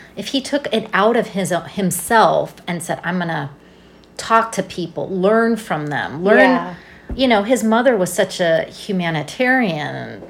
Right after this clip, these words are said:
Speaker 1: about landmines. Like, she, she really put herself out there
Speaker 2: Right.
Speaker 1: in terms of global issues. That would have been so interesting.
Speaker 2: Yeah.
Speaker 1: Um,
Speaker 2: Even,
Speaker 1: instead they
Speaker 2: even
Speaker 1: made it
Speaker 2: Meg-,
Speaker 1: a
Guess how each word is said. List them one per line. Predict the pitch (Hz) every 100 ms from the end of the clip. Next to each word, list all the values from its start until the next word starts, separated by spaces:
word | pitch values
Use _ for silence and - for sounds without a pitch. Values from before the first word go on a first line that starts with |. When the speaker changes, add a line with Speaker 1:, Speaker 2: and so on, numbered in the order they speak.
| -
Speaker 1:
about | 104 - 139 -
landmines. | 202 254 226 160 147 147
Like, | 156
she, | - 208 180 - - -
she | - - 226
really | 233 240
put | 214 - -
herself | 180 151 - 214 208 208 -
out | 165 147 -
there | 151 - 135 151 247
Speaker 2:
Right. | 190 202 240 - - -
Speaker 1:
in | 196 185
terms | - 175 156
of | 160 -
global | 175 175 165 170 -
issues. | 180 - 311 349 392 415 - - -
That | 247
would | 320
have | 294
been | 277
so | - 262 - -
interesting. | 226 254 - 165 - 117 117 -
Speaker 2:
Yeah. | - 190 170 165 - - - - - - - - - - -
Speaker 1:
Um, | 214 185 170 147 139 131 - - - - - - - - _ - - - - - - -
Speaker 2:
Even, | 240 254
Speaker 1:
instead | 320 311
they | 294
Speaker 2:
even | 254 254
Speaker 1:
made | 277
it |
Speaker 2:
Meg-, | 269
Speaker 1:
a | 247